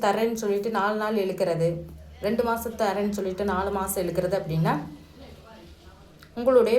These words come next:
பெயருக்கு வந்துட்டு ஒரு இழுக்கு ஏற்படுற மாதிரியான சிச்சுவேஷன்ஸ் அமையக்கூடிய காலகட்டங்கள். அப்போ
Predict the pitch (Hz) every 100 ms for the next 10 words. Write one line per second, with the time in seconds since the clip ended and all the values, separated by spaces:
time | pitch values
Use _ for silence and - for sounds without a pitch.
0 | 240 202 226 240 214 185 190 269 208 202
1 | 220 214 190 - 185 180 170 170 185 180
2 | 208 220 160 180 180 202 202 175 170 170
3 | 165 151 151 151 135 123 127 131 - -
4 | - - - - - - - - - -
5 | - - - - - - - - - -
6 | 208 285